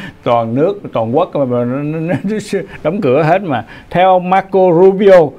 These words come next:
chủ tịch một ủy ban chuyên trách của Thượng viện, à, đ-, đ-, xin phòng máy cho cái link số, số bảy đó. Thì, à, cái ông này đó là ông chủ tịch ủy ban, à, ông thượng nghị sĩ này đó. Thì ông đăng trên Twitter rằng khoảng mười tỷ U S A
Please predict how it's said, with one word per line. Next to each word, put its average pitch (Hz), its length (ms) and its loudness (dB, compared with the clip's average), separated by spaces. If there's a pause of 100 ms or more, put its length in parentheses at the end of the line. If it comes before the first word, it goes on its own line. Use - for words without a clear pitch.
(160)
chủ 151 280 -2
tịch 143 180 0
một 135 160 -4
ủy 147 180 -2
ban 165 300 -2
chuyên 170 240 -2
trách 196 240 -4
của 170 120 -4
Thượng 131 260 -4
viện, 131 280 -2 (300)
à, 120 460 0
đ-, 120 160 -6 (100)
đ-, 123 100 -6
xin 135 220 -6
phòng 117 220 -6
máy 139 240 -4
cho 139 100 -2
cái 143 140 -4
link 135 200 -4
số, 147 360 -4
số 151 140 -6
bảy 127 300 -4
đó. 208 100 -4 (480)
Thì, 127 240 0
à, 127 260 0
cái 156 160 -4
ông 151 200 -2
này 123 240 -4
đó 147 200 -2
là 123 300 -2
ông 123 160 -4
chủ 143 220 -6
tịch 127 160 -4
ủy 127 140 -4
ban, 139 360 -2
à, 135 300 -4
ông 131 140 -6
thượng 127 160 -4
nghị 127 100 -4
sĩ 123 260 -6
này 127 260 -4
đó. 127 60 -6 (320)
Thì 120 140 -2
ông 139 240 -2
đăng 160 220 -2
trên 160 160 -4
Twitter 170 380 0
rằng 123 260 -2
khoảng 139 320 -6
mười 151 260 4
tỷ 135 340 -4
U 165 80 0 (120)
S 170 340 -6
A 170 260 -4